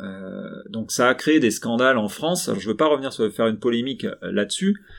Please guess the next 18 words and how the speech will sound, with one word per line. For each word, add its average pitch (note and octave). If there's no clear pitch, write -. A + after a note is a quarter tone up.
mais, A#2
euh, G#2+
un A2+
taxi, E3+
bah, A2+
voilà, B2+
y, A#2
on A#2
peut A2+
pas C3
le -
commander G#2+
facilement, A#2+
il C3
faut -
appeler, C#3
on C#3
n'a G2+